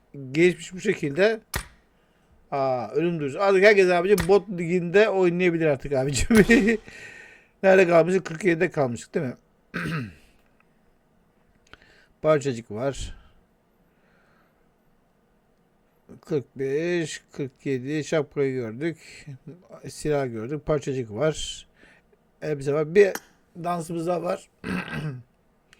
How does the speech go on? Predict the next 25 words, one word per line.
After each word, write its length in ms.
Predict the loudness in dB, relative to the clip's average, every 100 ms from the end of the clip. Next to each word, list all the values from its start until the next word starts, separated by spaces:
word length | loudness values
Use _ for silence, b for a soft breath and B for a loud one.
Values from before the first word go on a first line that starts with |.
| b b b b _
Bu 120 | 0
dans 260 | 2 2 2
şarkı 260 | 2 2 -2
bir 60 |
şeye 160 | -6 -4
benziyor. 340 | -4 -2 -4
Bir 60 | 2
tane 180 | 2 4
dansa 280 | 2 0
böyle 220 | 0 0 4
yapan 340 | 4 4 0
bir 60 | 0
tane 180 | 0
şey 200 | 4 4
var. 100 | 6
Ona 240 | 6 6 8
benziyor 360 | 6 6 6
ya 80 | 6
bak 140 | 6 2
abi. 220 | -2 0
Bir 120 | 2
ona 240 | 4 4
yakın 200 | 4 2
yapmışlar 500 | 0 0 -2 -12 -12
buna. 240 | -12 -16